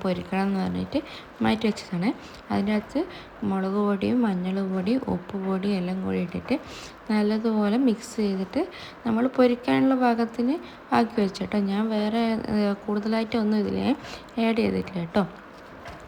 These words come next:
എൻ്റെ ഭയങ്കര ഒരു ആഗ്രഹമായിരുന്നു വലിയൊരു ചെമ്മീൻ കിട്ടിയാൽ പിന്നെ ഇതുപോലെ നമ്മൾ, ഏ, ഇർക്കിളിയിൽ അല്ലെങ്കിൽ അതിൻ്റെ, ഏ, ഇതിൽ സ്റ്റിക്കിൽ കുത്തിയിട്ട് നമ്മൾ ഇങ്ങനെ നിർത്തി വെച്ച് പൊരിക്കുന്നില്ലേ, അതുപോലെ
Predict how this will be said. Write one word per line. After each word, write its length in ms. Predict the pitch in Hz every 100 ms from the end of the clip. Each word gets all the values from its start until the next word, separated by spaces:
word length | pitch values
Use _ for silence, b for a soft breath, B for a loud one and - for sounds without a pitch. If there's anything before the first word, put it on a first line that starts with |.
| 202 202 B B B 202
എൻ്റെ 220 | 196 214 214 208
ഭയങ്കര 440 | 190 180 185 202 202
ഒരു 100 | 180 170
ആഗ്രഹമായിരുന്നു 640 | 165 170 185 156 160 175 185 - B - -
വലിയൊരു 640 | 185 185 196 208 190 196 190 - - -
ചെമ്മീൻ 400 | 196 185 190 190 190
കിട്ടിയാൽ 340 | 190 185 180 196 - B B 202 -
പിന്നെ 320 | 190 185 175 180
ഇതുപോലെ 280 | 180 185 185
നമ്മൾ, 180 | 180 185 190 - 190
ഏ, 20 | 180 180 -
ഇർക്കിളിയിൽ 500 | 190 185 196 190 196 202 B B B
അല്ലെങ്കിൽ 320 | 196 196 196 190
അതിൻ്റെ, 280 | 196 190 202 - - 202
ഏ, 20 | 185 190
ഇതിൽ 180 | 180 180 190
സ്റ്റിക്കിൽ 420 | - 190 185 196 190
കുത്തിയിട്ട് 320 | 196 - 196 196
നമ്മൾ 180 | 190 190 196
ഇങ്ങനെ 220 | 190 190 196 B B B -
നിർത്തി 400 | 196 190 180 - 202
വെച്ച് 180 | 185 185
പൊരിക്കുന്നില്ലേ, 560 | 180 - 190 175 170 165 - - -
അതുപോലെ 380 | 190 185 196 190